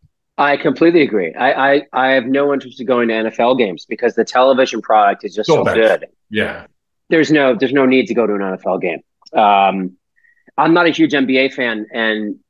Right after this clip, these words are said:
Speaker 1: uh, there's just, I, it's, I don't know. I, the experience of going, if you're sitting close, I guess it could be fun, but there's, the, the problem is that there's a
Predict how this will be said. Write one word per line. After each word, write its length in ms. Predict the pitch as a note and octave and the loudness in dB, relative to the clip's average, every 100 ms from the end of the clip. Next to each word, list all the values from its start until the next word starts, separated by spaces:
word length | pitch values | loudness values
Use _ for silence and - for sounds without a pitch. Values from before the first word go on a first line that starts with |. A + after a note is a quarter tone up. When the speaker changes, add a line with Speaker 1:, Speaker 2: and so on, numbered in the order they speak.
| A2 | -2
Speaker 1:
uh, 380 | G#2 G#2 G2+ G2 | 2 2 0 0
there's 160 | C#3+ D3 | 0 0
just, 240 | D#3 D3+ | -2 -2
I, 240 | - C3 C#3+ - | -2 -2 -2 -6
it's, 480 | - C3 - - - - - E3+ - _ | -10 -10 -12 -18 -14 -14 -12 -16 -20 _
I 60 | C3+ | 0
don't 120 | C#3+ | 2
know. 200 | C#3+ G2+ | 2 2
I, 140 | A2 | 0
the 840 | A2+ G3 - - _ _ _ _ D#3+ | 0 -6 -12 -18 _ _ _ _ -2
experience 360 | - F3+ E3+ C#3+ | 0 0 0 0
of 120 | B2+ | 0
going, 320 | C#3+ C#3+ C3 | 2 2 2
if 100 | A#2+ | 0
you're 100 | C3 | -2
sitting 300 | - C#3+ A#2+ | 0 0 -2
close, 460 | - C3+ C#3 B2+ A#2 | 0 2 2 0 -2
I 100 | G2+ | -2
guess 340 | G2 F2+ - | -2 -6 -8
it 140 | - - | -16 -6
could 140 | A#2 | -2
be 80 | G#2+ | -2
fun, 480 | - C3+ B2 G2 F2 | -2 0 0 -2 -2
but 260 | G2+ F2+ - _ _ _ _ - | 0 -2 -6 _ _ _ _ -2
there's, 200 | D#3+ - | -2 0
the, 200 | - E3+ | -2 -2
the 80 | - | -2
problem 320 | - F3+ F#3 E3 | -2 0 2 2
is 60 | |
that 120 | D3+ C3+ | 0 -2
there's 160 | |
a 60 | C3 | -4